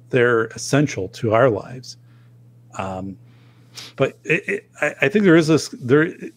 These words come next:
there's probably this, this, this room which you and I don't have access to wi-, of these corporate executives saying,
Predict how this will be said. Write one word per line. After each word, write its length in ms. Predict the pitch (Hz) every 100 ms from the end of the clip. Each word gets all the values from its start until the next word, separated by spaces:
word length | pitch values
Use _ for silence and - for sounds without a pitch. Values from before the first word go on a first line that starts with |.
| _
there's 280 | - 139 156
probably 260 | - 196 180
this, 240 | 143 135
this, 380 | - 123 120 - -
this 260 | 127 -
room 580 | 120 120 143 147 135 127 - -
which 260 | 127 -
you 160 | 127 131
and 80 | 127
I 140 | 123
don't 180 | 123 117
have 140 | 107
access 460 | 104 107 107 - -
to 160 | -
wi-, 280 | 107 101 113
of 160 | 113 107
these 160 | 110
corporate 340 | - 117 - 104
executives 520 | 92 107 101 110 92
saying, 220 | - 98